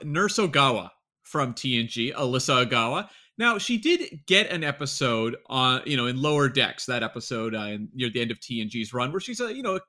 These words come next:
supporting character in an ensemble there. But I look at Nurse Ogawa's accomplishments, they're pretty impressive. You know, experimental surgery to fix Worf's spine. She's investigating deaths and suspicions. She's a pretty, like,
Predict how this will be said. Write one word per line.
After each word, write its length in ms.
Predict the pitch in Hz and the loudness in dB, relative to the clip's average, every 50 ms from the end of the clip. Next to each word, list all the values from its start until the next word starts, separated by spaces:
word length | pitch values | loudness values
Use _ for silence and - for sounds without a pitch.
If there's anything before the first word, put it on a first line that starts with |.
| _ _ _ | _ _ _
supporting 460 | - - 254 208 - 240 240 226 202 | -12 -10 -10 -6 0 0 0 0 0
character 260 | 180 202 175 160 - | 0 0 0 0 -2
in 60 | 151 147 | -4 -2
an 40 | |
ensemble 560 | 143 139 135 127 - - 143 127 120 110 107 104 | 0 0 0 -2 0 0 0 0 0 -2 -4 -6
there. 220 | - - - - _ _ _ _ _ _ - - _ _ _ - | -6 -10 -14 -16 _ _ _ _ _ _ -20 -20 _ _ _ -14
But 300 | 147 - 214 233 - - - _ _ _ _ _ _ _ _ - | -4 0 0 0 0 -2 -8 _ _ _ _ _ _ _ _ -4
I 60 | 277 | 0
look 160 | 330 415 370 | 0 2 0
at 80 | 381 247 | 0 0
Nurse 240 | 185 175 196 202 - | 2 2 2 4 2
Ogawa's 580 | 208 151 - 120 120 143 175 190 196 185 185 - - - | 2 2 4 2 4 4 4 4 4 2 0 -4 -10 -10
accomplishments, 720 | 143 - - 151 143 139 143 139 - 151 156 143 - - _ _ - | -8 -4 -2 -2 -2 -2 -4 -6 -4 -4 -6 -6 -8 -16 _ _ -8
they're 80 | - 403 | -8 -8
pretty 260 | 392 - 277 302 269 | -6 -2 -2 0 0
impressive. 600 | 190 127 117 - 160 160 160 - - 123 104 95 - | 0 0 0 0 2 2 2 2 2 0 -2 -2 -4
You 80 | - 165 | -2 -2
know, 160 | 131 117 113 - - - | 0 0 -2 -4 -8 -10
experimental 720 | 151 - - - - - 147 151 156 165 170 156 175 151 | -6 -4 -4 -4 0 2 2 4 4 2 0 0 0 -2
surgery 480 | 139 - 143 143 143 139 139 156 165 156 | -2 0 0 0 0 0 0 -4 -4 -4
to 80 | 131 | -4
fix 360 | - - - 175 - - - | -6 -2 -4 -4 -4 -4 -8
Worf's 420 | - 131 120 123 139 156 151 143 - | -8 -6 -4 0 0 0 0 -2 -4
spine. 680 | - - - - 127 131 139 139 143 139 139 143 156 151 _ _ _ _ - | -8 -8 -4 0 2 4 6 6 4 4 2 0 -4 -8 _ _ _ _ -6
She's 140 | - 147 143 | -4 0 0
investigating 560 | 139 120 170 175 170 - 175 175 165 139 117 104 | 2 2 2 0 2 2 2 2 2 2 -2 -2
deaths 260 | 123 147 156 - - | 0 0 -2 -2 -8
and 80 | 156 139 | -10 -10
suspicions. 800 | - 135 - - - 143 143 139 - 170 156 151 160 151 - - _ _ _ _ _ _ _ _ _ _ | -10 -10 -10 -6 -4 -4 -4 -2 -4 -4 -4 -4 -8 -8 -10 -14 _ _ _ _ _ _ _ _ _ _
She's 240 | - - 311 359 - | -4 0 0 0 0
a 40 | 440 | 0
pretty, 280 | 453 - 302 339 302 - - - - | -2 0 0 0 0 0 -2 -6 0
like, 240 | 208 185 160 143 | 2 2 2 2